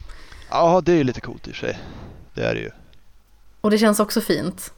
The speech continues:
Speaker 1: Ja.
Speaker 2: Ja, jag får se hur jag, hur jag gör med det här. Det är lite
Speaker 1: <laughs>
Speaker 2: dilemma jag har faktiskt. Alltså, det låter ju så himla fånigt när man tänker på det. Att så här, ja, men ska man inte kunna skaffa en, ytterligare en konsol utan att det ska kännas som att man typ badar i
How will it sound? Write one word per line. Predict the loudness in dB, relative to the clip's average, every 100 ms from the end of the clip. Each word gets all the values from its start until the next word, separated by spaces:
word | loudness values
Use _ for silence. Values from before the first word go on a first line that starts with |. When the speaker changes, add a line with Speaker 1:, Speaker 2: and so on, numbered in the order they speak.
| -10
Speaker 1:
Ja. | -4 -4 -4 2
Speaker 2:
Ja, | 4 6
jag | 6
får | 4
se | 4 4
hur | 6 6
jag, | 6 6 6
hur | 8
jag | 8
gör | 8 8
med | 8 6
det |
här. | 6 4
Det | 6
är | 6 8
lite | 6 4 4
Speaker 1:
<laughs> | 6
Speaker 2:
dilemma | 6 6 6 6
jag | 8
har | 8 6
faktiskt. | 4 0 0
Alltså, | 2
det | 4
låter | 6 6 6 4 4 2
ju | 4
så | 4
himla | 4 4
fånigt | 2 2 2 2 0 -2 -12 -16 -16 -16 -6
när | 0
man | 2 2
tänker | 2 0 2 0
på | 2 2
det. | 4
Att | 0 -4 -18 -14 -10
så | -6
här, | -2
ja, | 2 4 6
men | 4 2
ska | 0
man | 0
inte | 0
kunna | -2 -4
skaffa | -4 -6 -4 -2
en, | -2 -2 -6 -8 -10 -18 -20 -20 -20 -2
ytterligare | -2 4 4 6
en | 4 4
konsol | 4 4 6 6
utan | 6 2 0
att | 0
det |
ska | 0 0
kännas | 0 0 -2 -2
som | -4
att | -2
man | -2 -2 -2 -6 -8 -16 -20 -20 -16 -6
typ | -6 -4 2
badar | 4 4 4 2
i | 4 2